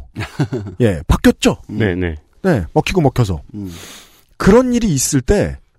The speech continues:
Speaker 2: 노동계의 목소리를 주면 이걸 막을걸? 그럼 그 먼 미래는 경영인들 입장에선 미리 두려워해야 되는 일인
Speaker 1: 음.
Speaker 2: 거죠.
Speaker 1: 네.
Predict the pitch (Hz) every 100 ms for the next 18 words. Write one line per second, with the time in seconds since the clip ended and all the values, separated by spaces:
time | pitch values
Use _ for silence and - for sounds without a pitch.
0 | _ - 143 175 220 214 190 143 - 185
1 | 170 160 156 202 185 170 240 95 120 131
2 | - 247 - _ - _ - - _ _
3 | _ _ _ - 220 214 196 156 117 180
4 | 226 185 160 165 202 95 71 - - 151
5 | 180 214 202 185 147 151 135 151 120 196
6 | 175 127 143 139 110 120 87 80 73 71
7 | 65 - _ 131 127 110 98 82 71 -
8 | 107 104